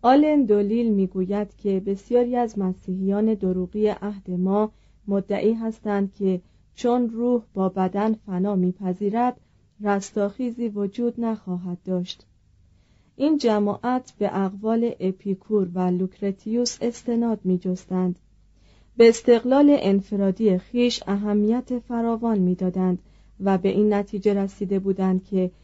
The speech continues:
بهترین کارها لذت بردن از همین حیات دنیوی است و بس.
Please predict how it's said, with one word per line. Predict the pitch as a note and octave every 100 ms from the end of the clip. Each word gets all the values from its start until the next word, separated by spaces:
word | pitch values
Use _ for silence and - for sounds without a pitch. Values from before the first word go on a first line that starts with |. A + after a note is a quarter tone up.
| - _
بهترین | G3+ G3 G3+ G3+ G3+ G3
کارها | - G#3 G3+ G3+ B3 B3
لذت | A3 F#3+ F#3 - G3 -
بردن | G3+ G3 F#3+ A#3
از | A#3+ -
همین | A3+ A3 A3
حیات | G3 F#3 G3+ G#3
دنیوی | G#3+ G3 F#3 F#3+ F#3+ G3 A#3
است | - B3
و | A3+
بس. | A3 G3 F#3